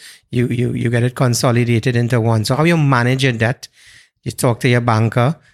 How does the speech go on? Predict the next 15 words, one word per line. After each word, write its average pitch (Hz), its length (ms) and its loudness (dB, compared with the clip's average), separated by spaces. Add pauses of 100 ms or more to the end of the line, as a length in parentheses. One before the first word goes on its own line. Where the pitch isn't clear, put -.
(120)
you 120 100 -8
get 117 200 -2
professional 117 520 -2
advice, 117 560 0 (340)
you 107 80 -8
try 120 200 0
to 120 100 -4
consolidate 117 720 0
it 127 100 -2
maybe 117 260 2
into 120 180 0
one 117 320 2
or 117 80 2
two 117 180 -4
payments. 113 640 -2